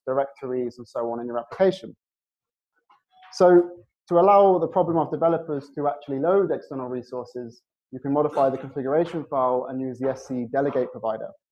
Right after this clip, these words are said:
And this allows you to de-, define resource U R L whitelists. As you can see here, this is quite a verbose, uh, insecure wildcard that would allow resources being loaded from any domain. Now,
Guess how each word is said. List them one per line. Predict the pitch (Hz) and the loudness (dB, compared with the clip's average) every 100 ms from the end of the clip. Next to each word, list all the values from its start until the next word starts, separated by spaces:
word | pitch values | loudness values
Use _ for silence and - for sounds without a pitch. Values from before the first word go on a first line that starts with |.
| _ _ _ _ _ - | _ _ _ _ _ -6
And | 143 170 | 0 2
this | 180 | 2
allows | 180 160 151 | 2 2 2
you | 147 | 0
to | 139 | -8
de-, | 131 _ - | -12 _ -20
define | 143 147 139 131 131 139 | -10 -2 -2 -2 -6 -2
resource | 180 165 127 - | -4 -2 -6 -6
U | 120 | -10
R | 113 | -6
L | 113 | -6
whitelists. | 113 113 107 - _ _ _ _ _ 147 | -6 -8 -10 -14 _ _ _ _ _ 2
As | 160 160 | 2 2
you | 143 | -4
can | 135 | -4
see | 156 143 | -4 -2
here, | 165 180 151 - - _ _ | 2 4 4 2 -8 _ _
this | 151 151 | -14 -14
is | - | -6
quite | 175 160 156 | 4 4 4
a | |
verbose, | 139 131 151 147 131 - - _ - | -2 -2 0 0 -2 -10 -20 _ -6
uh, | 139 131 156 | -2 -2 -2
insecure | 143 131 - 131 | -6 -10 -6 -4
wildcard | 127 156 151 139 123 120 - 131 | 2 2 2 -2 -4 -4 -8 -8
that | 135 | -6
would | 131 | -2
allow | 135 139 127 | 2 4 4
resources | 143 143 131 120 - | 2 0 -6 -6 -8
being | 127 123 | -8 -4
loaded | 120 113 - | -4 -4 -6
from | 120 | -10
any | 117 113 | -8 -6
domain. | 135 156 110 - _ _ _ _ _ - | -2 -2 -2 -10 _ _ _ _ _ 0
Now, | 147 139 135 - | 4 6 4 0